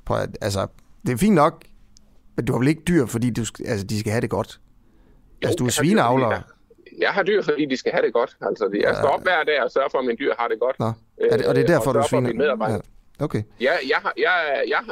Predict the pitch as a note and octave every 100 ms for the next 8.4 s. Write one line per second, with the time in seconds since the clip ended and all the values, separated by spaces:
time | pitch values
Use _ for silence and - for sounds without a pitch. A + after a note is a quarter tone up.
0 | - E3+ A#3 C#3+ E3+ A3+ - - D#3 -
1 | E3 - B2 C#3 D#3 - F3 C3+ G2 G#2+
2 | G#2 C3+ - A2 A#2 B2+ B2 - A2 G#2
3 | E3+ C3+ D#3 G3+ D3+ A2 - C#3+ D#3 C3
4 | A#2+ E3 C3 G#2+ A2 C3 - B2+ C3 -
5 | G2+ A2+ G#2 - A2+ - - - - G#2
6 | - _ _ _ B2+ B2+ F2+ G2+ _ -
7 | - - - - - A2+ B2 B2 A#2 -
8 | _ - D3 D3